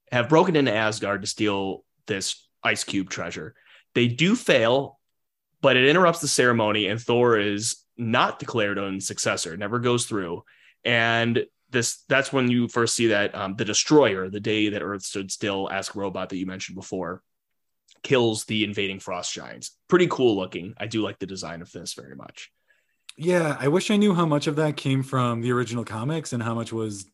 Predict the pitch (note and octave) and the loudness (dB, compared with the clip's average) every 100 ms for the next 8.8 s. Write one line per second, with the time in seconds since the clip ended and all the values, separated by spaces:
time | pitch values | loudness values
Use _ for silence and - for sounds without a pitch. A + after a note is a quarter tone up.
0 | - A2+ G#2+ G#2 G2+ - G#2 F#2+ G2 F#2 | -8 -6 -4 -6 -8 -10 -8 -8 -12 -12
1 | F#2+ - E2+ D2 E2+ _ _ _ _ _ | -14 -14 -18 -18 -20 _ _ _ _ _
2 | _ _ - D3 F3 C3 A#1+ A2+ _ C#3 | _ _ 0 2 2 0 -2 -10 _ 0
3 | F3+ G#3+ B2 - _ _ _ _ _ - | 2 2 0 -6 _ _ _ _ _ -20
4 | _ B2+ B2+ A#2+ B2 A#2+ A2 A2 G#2+ G2 | _ 2 2 2 2 0 0 0 -2 -6
5 | F#2 F2 D2+ C2+ - - _ _ _ _ | -6 -8 -10 -10 -10 -12 _ _ _ _
6 | - B2 C3+ - B2 A#2 C#3+ D3+ G#2 - | -10 -4 -4 -2 -2 0 -2 -4 -10 -12
7 | _ _ G2 B2 E2+ - A#2 F#2+ - D#2+ | _ _ -8 -8 -8 -10 -10 -12 -16 -20
8 | E2 _ _ _ _ - A#2 G2+ | -20 _ _ _ _ -10 -6 -6